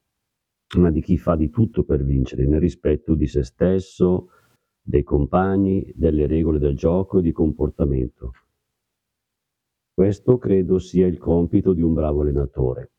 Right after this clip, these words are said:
guidare in miglioramento il proprio atleta, aiutandolo a costruirsi una mentalità vincente che sia compatibile e rispettosa della sua personalità, del suo carattere e soprattutto della sua libertà.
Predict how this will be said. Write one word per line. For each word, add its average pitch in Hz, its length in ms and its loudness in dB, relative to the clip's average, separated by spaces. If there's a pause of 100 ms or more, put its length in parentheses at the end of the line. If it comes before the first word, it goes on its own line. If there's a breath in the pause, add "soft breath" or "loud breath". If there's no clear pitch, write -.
(580)
guidare 87 720 2
in 87 140 2
miglioramento 85 1040 0
il 80 100 -6
proprio 82 340 -2
atleta, 92 560 -2
aiutandolo 90 680 0
a 85 40 -4
costruirsi 80 1080 0 (300)
una 98 200 2
mentalità 87 680 0
vincente 73 640 -2
che 85 140 0
sia 87 240 0
compatibile 87 1200 0 (580)
e 82 220 2
rispettosa 85 840 0
della 78 200 0
sua 82 240 0
personalità, 80 1040 -2 (500)
del 73 200 2
suo 76 220 -2
carattere 90 880 -2
e 82 260 0
soprattutto 80 720 -2
della 82 220 2
sua 82 260 0
libertà. 73 580 -2